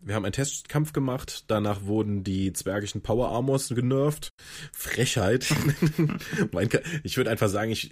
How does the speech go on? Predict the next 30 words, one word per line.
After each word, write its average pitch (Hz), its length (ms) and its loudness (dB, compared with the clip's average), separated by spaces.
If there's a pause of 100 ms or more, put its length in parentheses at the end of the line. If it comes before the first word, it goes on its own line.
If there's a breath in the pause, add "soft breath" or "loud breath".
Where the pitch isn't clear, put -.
(140)
ich - 180 -8
war 120 140 0
einfach, 113 280 -2
ich - 120 -6
hab 127 100 0
einfach 113 200 -2
so - 100 4
gut 123 160 4
gespielt. 107 460 2
Es 80 100 -4
lag 92 240 -2
nicht 107 180 -2
nur 90 80 0
an 90 60 0
meinem 87 180 0
Charakter. 95 400 -2 (120)
Aber 98 760 0
Pool 156 260 4
hab 147 100 2
ich 147 100 0
erwähnt, 135 640 0 (320)
wo 123 160 0
wir 120 80 2
tatsächlich 143 360 0
Donnerstagabend 120 600 0
zum - 140 -8
ersten 104 220 -4
Mal 107 60 0
drin 98 240 -2
waren, 82 240 -4